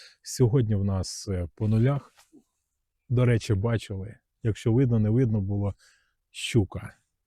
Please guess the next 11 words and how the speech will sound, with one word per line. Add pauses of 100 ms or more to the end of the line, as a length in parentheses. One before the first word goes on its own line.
(100)
Що
я
казав,
щука
тут
ходить. (220)
Щуки (160)
сьогодні
набачились
дуже
багато.